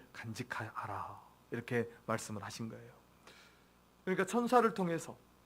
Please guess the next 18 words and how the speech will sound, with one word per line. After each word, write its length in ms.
다니엘이 380
잠드니까 640
그를 280
어루만지며 600
일으켜 420
세워서 440
말씀을 420
알게 260
하고, 440
이 100
하나님의 440
말씀을 680
받게 320
하고, 520
간직하게 580
하고, 440
전하게 420
하고, 460